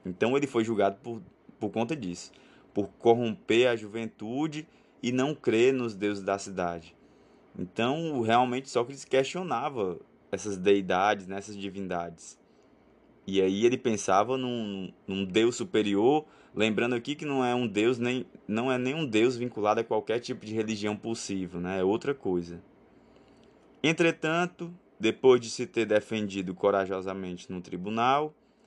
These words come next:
tentando demonstrar que estava com a verdade, mas não tendo conseguido convencer os juízes, aceitou a condenação e recusou-se, é, a fugir do cárcere,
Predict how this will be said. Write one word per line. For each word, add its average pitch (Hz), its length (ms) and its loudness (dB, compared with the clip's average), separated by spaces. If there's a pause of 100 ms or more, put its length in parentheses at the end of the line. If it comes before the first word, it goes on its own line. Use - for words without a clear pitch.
(280)
tentando 120 480 0
demonstrar 113 840 0
que 104 120 -12
estava 95 480 -2
com 90 140 -12
a 90 60 -8
verdade, 98 800 -4 (440)
mas 104 260 0
não 131 240 -4
tendo 113 340 -4
conseguido 101 720 -4
convencer 98 540 -2
os 95 100 -2
juízes, 143 800 -4 (800)
aceitou 175 640 2
a 131 60 6
condenação 135 920 -4 (520)
e 151 100 -2
recusou-se, 143 1300 2 (720)
é, 101 500 6
a 113 120 0
fugir 131 440 0
do 156 140 -2
cárcere, 110 680 0